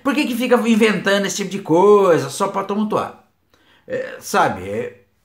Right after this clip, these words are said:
é uma opinião, é uma opinião, tá? Então veja,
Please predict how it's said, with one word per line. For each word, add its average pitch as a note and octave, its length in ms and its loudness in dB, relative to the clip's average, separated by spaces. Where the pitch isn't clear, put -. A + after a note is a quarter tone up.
é C3 160 0
uma C3+ 320 0
opinião, A3 760 0
é A2+ 140 -8
uma C3+ 160 -2
opinião, C4 600 -2
tá? E3 400 -6
Então G3 180 -2
veja, F3 340 -2